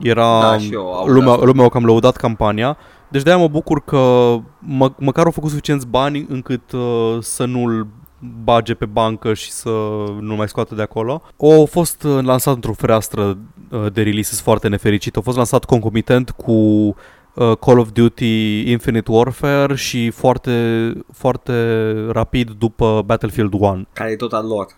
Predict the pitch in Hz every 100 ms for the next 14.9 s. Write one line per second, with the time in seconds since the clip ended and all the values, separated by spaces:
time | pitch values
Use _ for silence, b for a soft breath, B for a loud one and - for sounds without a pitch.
0 | _ 127 101 98 90 - - - - 123
1 | 127 139 147 - 147 151 147 131 - _
2 | - - - - 151 - 151 147 143 147
3 | 147 - 127 117 - 120 107 95 117 104
4 | 113 104 107 101 104 - - 113 104 101
5 | 98 - - - - 113 101 98 110 107
6 | 127 123 120 98 - _ _ 330 - -
7 | 165 165 165 - - 135 139 180 165 160
8 | 165 160 143 139 123 113 - 107 104 104
9 | 95 104 107 101 104 101 101 98 143 139
10 | 139 98 101 98 95 95 123 185 208 165
11 | - 123 - 120 143 135 135 127 135 123
12 | 135 - - 131 120 - 113 110 - 113
13 | 107 - 156 151 147 - 160 - 135 -
14 | 131 139 135 131 131 131 131 127